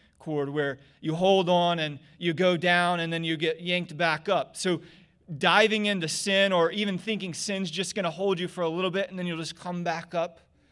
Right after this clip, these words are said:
so that you can enjoy it for a second. Sin is not like that. It doesn't just let go and shoot you back up, but it's like gravity. It can destroy your life. You can plummet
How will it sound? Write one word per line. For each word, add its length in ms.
so 120
that 60
you 100
can 140
enjoy 400
it 100
for 140
a 100
second. 560
Sin 300
is 120
not 260
like 320
that. 420
It 120
doesn't 260
just 180
let 360
go 320
and 180
shoot 260
you 120
back 380
up, 380
but 180
it's 260
like 400
gravity. 680
It 180
can 180
destroy 840
your 200
life. 680
You 140
can 180
plummet 640